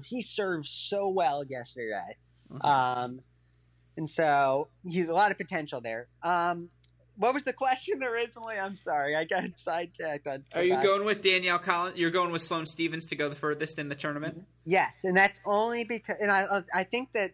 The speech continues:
Speaker 1: against Goff, she's gonna exploit the forehand, which I've been talking about a lot, and I see her going to the fourth round, probably lose to Osaka. I would have loved to put Danielle Collins in there. You know what?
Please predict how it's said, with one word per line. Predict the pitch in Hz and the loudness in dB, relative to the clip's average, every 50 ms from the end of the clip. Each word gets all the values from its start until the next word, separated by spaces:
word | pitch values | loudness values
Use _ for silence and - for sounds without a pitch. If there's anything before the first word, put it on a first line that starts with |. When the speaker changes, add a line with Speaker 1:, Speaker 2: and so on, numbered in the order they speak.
| - 185 | -8 -6
Speaker 1:
against | 165 185 190 190 - - | -4 -4 -4 -4 -2 0
Goff, | 190 180 180 190 202 - | 2 4 4 4 2 0
she's | - 190 165 | -6 -12 -10
gonna | - 185 170 156 | -10 -10 -8 -8
exploit | 147 - - - 175 175 170 170 - | -8 -10 -10 -6 -4 -4 -4 -4 -8
the | 185 | -10
forehand, | - - 165 160 151 156 156 151 147 151 151 | -10 -6 -6 -4 -4 -2 -4 -4 -4 -6 -8
which | 143 139 - 147 | -10 -8 -8 -6
I've | 147 147 | -8 -8
been | 147 147 | -8 -6
talking | - 143 139 139 - 160 | -6 -4 -4 -6 -6 -6
about | 147 143 139 143 | -6 -4 -4 -4
a | |
lot, | 143 135 131 131 131 135 135 - _ - | -2 -2 0 0 0 -2 -2 -4 _ -6
and | 156 151 143 | -4 -2 0
I | 143 143 139 | 0 -2 -4
see | - - 190 185 | -4 -4 -4 -2
her | 180 165 | -2 -2
going | 175 165 165 160 | -2 -4 -4 -4
to | 156 | -6
the | 147 147 | -8 -6
fourth | - - 170 175 165 - | -4 -2 -2 -2 -2 -2
round, | 160 160 156 156 151 156 151 - _ - | 0 0 2 2 2 0 -2 -6 _ 2
probably | - 175 156 156 165 165 165 170 160 165 165 160 151 | 4 6 6 8 6 6 4 2 0 0 0 0 0
lose | 143 147 147 147 143 - - - | -2 -2 -2 -2 -2 -4 -6 -4
to | 165 147 | -4 -4
Osaka. | 143 135 - 143 139 139 151 - - 196 208 233 233 _ _ _ _ _ _ _ _ _ _ _ _ _ - - - - _ _ _ - | -4 -4 -2 -2 0 0 0 0 0 0 0 -2 -2 _ _ _ _ _ _ _ _ _ _ _ _ _ -20 -20 -20 -20 _ _ _ 2
I | 151 170 | 4 4
would | 170 170 165 160 | 6 6 4 4
have | 156 143 135 | 2 2 0
loved | 143 143 143 151 151 151 170 175 185 185 190 202 190 156 - - | -2 -2 0 0 2 4 6 6 6 6 6 4 2 0 -4 -6
to | - 165 | -8 -8
put | 147 _ - 175 165 143 - | -8 _ -6 -6 -6 -6 -6
Danielle | 160 160 160 160 156 156 151 156 | -6 -6 -4 -4 -4 -2 -4 -4
Collins | 151 - 180 165 160 165 160 156 147 147 | -4 -4 -4 -4 -2 -2 -4 -4 -4 -6
in | 147 147 147 | -6 -6 -4
there. | 147 143 139 139 135 135 135 135 127 - _ _ _ _ _ _ _ - | -4 -4 -2 -2 -2 -2 -2 -4 -6 -10 _ _ _ _ _ _ _ -10
You | 214 269 320 | -4 0 2
know | 392 403 403 | 2 4 4
what? | 392 381 370 370 349 | 4 2 2 2 0